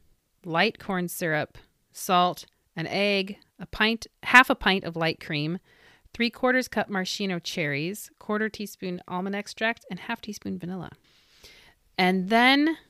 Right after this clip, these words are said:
uh, this recipe, you make a custard. So you scald the milk in a double boiler. You mix in the sugar, cornstarch,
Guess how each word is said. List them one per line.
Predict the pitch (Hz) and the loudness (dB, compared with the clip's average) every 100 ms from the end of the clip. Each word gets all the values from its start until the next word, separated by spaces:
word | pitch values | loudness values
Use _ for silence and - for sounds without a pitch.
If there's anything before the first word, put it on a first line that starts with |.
| - | -2
uh, | 190 185 180 - | 2 2 0 -4
this | 185 294 - | 0 0 2
recipe, | 359 - 247 - 185 185 185 190 | 0 0 -4 -4 -2 -2 -4 -8
you | - 175 165 | -6 -4 -2
make | 160 156 156 - - _ | -2 -4 -6 -8 -20 _
a | 175 | -10
custard. | 165 175 151 - - 110 - _ _ _ | -8 -8 -8 -10 -14 -14 -18 _ _ _
So | - - 175 170 170 170 | -10 -2 0 2 0 -2
you | 104 170 165 160 160 - - | -6 -6 -4 -4 -6 -10 -16
scald | - - 202 208 | -10 -2 0 0
the | |
milk | 196 165 165 - | 0 0 -2 -2
in | 170 | -4
a | |
double | 165 156 165 | -2 -2 -2
boiler. | 160 147 147 151 156 _ _ _ _ _ - | -4 -4 -2 -4 -6 _ _ _ _ _ -12
You | 170 | -6
mix | 180 - | -6 -6
in | 180 | -8
the | 175 | -6
sugar, | - 180 170 | -6 -4 -4
cornstarch, | 165 170 160 175 156 160 - - - | -4 -6 -4 -2 0 -2 -4 -10 -12